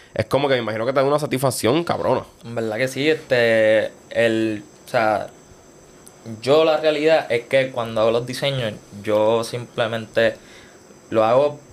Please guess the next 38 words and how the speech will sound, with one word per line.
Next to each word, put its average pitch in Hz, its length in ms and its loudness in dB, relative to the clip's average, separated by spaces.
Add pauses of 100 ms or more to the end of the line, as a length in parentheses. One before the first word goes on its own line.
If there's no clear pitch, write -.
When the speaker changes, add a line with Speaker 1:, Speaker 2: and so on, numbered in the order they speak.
(140)
Speaker 2:
pa' 135 180 -2
mí, 143 480 -4 (680)
pero 117 400 4
no 110 220 -4
pienso 139 260 -2
tanto 139 220 -2
en 127 60 0
las 107 100 0
otras 131 180 -2
personas. 104 360 -4 (1040)
Porque 117 280 0
si 117 80 -6
me 113 100 -4
voy 110 80 0
a - 20 -2
llevar 127 220 2
por 147 80 0
las 139 120 2
otras - 160 -4
personas, 143 600 0
eh, 107 320 0
o 107 140 0
lo 110 120 0
que 107 100 -4
me 107 100 -6
dicen, 117 200 -6
"Ah, 160 40 -2
mira, 190 180 -2
yo 170 80 -2
quiero 185 200 2
esto, 185 340 -2
mira, 190 180 0
te 170 100 -2
tiro 165 180 -2
una 180 120 -6
colección 180 380 -4
de 185 220 0
esto", 175 340 0